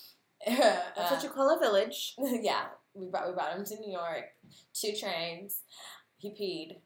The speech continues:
Speaker 1: I was like,
Speaker 2: Mm.
Speaker 1: "Fuck, I forgot about this diaper shit." <laughs>
Speaker 2: Did she, did you have extra diaper?
Speaker 1: Yeah, she had a bag,
Speaker 2: Oh.
Speaker 1: but I'm like, still, I forgot.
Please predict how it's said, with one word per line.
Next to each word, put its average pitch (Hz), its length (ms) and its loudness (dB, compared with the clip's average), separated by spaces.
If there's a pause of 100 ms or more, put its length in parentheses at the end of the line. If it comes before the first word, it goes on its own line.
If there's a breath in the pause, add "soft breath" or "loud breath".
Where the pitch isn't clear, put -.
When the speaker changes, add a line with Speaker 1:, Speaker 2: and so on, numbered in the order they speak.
(120)
Speaker 1:
I 190 40 -14
was 226 100 -6
like, 240 160 -2
Speaker 2:
Mm. 185 40 -4
Speaker 1:
"Fuck, 165 220 -2
I - 20 -14
forgot 175 200 -4
about 147 140 -6
this - 120 -14
diaper - 340 -6
shit." - 320 -12 (160)
<laughs> - 180 -20
Speaker 2:
Did 269 720 -4
she, 208 120 -10
did 180 100 -10
you 185 80 -2
have 165 120 0
extra 156 200 -6
diaper? 165 300 -6 (500)
Speaker 1:
Yeah, 202 340 -2
she - 140 -10
had 190 80 -6
a - 40 -8
bag, 143 320 2
Speaker 2:
Oh. - 40 -12
Speaker 1:
but 165 160 0
I'm 156 80 -4
like, 139 380 -6
still, 160 520 -4 (760)
I 170 80 -16
forgot. - 320 -6